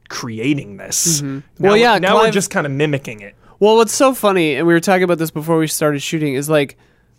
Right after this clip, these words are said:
Speaker 2: The Hellbound Heart, the book that Clive Barker wrote, and then especially the first movie, is like Ho-, I, it's like Home Alone, where it's like, the
Speaker 1: Yeah.
Speaker 2: thing you remember as the whole movie is five minutes of the movie.
Speaker 1: <laughs> Yeah.
Speaker 2: It's, like, just the end.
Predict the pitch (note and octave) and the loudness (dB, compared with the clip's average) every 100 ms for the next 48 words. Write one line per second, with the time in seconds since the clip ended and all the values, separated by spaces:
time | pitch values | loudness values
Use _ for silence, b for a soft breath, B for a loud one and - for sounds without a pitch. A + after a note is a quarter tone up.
0 | _ F3+ F3 A#3+ A3 F#3 E3 E3 D#3 D#3+ | _ 0 2 4 2 2 0 2 2 0
1 | _ - E3+ D3+ D#3 - D3 E3+ D3+ D#3 | _ -4 -2 0 0 0 -2 0 0 0
2 | D3+ D#3 D3+ C3 D#3 D#3 D3+ - G#3 G3+ | 0 2 2 2 2 0 0 0 0 2
3 | F#3+ D#3 - D#3 - D#3 D3+ C#3+ C#3 - | 0 0 0 -2 0 -2 0 -2 -2 0
4 | E3+ G#3 F#3 G#3 - F#3 F#3+ F#3+ F3+ F3+ | 2 2 2 0 2 0 0 -2 0 0
5 | F#3 F3+ D3+ D3 B2 C3+ D3 F3 D#3+ E3 | 2 2 2 0 0 0 0 2 2 2
6 | C3+ C4+ C#4+ C4+ A3+ F#3+ G3+ B3 B3+ A3 | 2 2 4 4 4 2 4 4 4 2
7 | F#3 G3 F#3+ F3 F3+ A3+ F#3 - _ G3+ | 2 2 4 4 4 4 2 -2 _ 0
8 | F3 D#3 D#3+ C#3 - C3 - B3+ - - | 0 0 -2 -2 -4 0 2 2 0 -2
9 | E3 F#3+ E3 - A3 G#3+ A#3+ F#3+ E3 D#3 | -2 0 -2 0 0 2 -2 0 0 0
10 | D#3 | -2